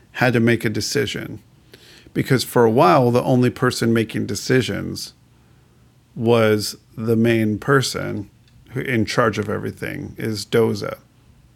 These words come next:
up in his tower. And he's the one making the decisions for everybody. Um, we end up seeing the Colossus having pirate problems,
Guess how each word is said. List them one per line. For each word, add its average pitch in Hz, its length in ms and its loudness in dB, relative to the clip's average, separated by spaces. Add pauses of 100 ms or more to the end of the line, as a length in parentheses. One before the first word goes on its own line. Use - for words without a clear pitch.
up - 160 -4
in 117 80 -2
his 117 160 -4
tower. 95 480 -2 (580)
And 110 160 0
he's 131 320 0
the 117 100 0
one 107 200 -2
making 113 580 -8 (420)
the 120 80 -4
decisions 107 520 -6
for 95 180 -10
everybody. - 600 -10 (1800)
Um, 98 440 -6 (720)
we 147 200 2
end 117 280 2
up 110 100 2
seeing 117 240 2
the 110 100 2
Colossus 107 480 -2
having 104 440 -2
pirate 120 420 0
problems, 95 720 -8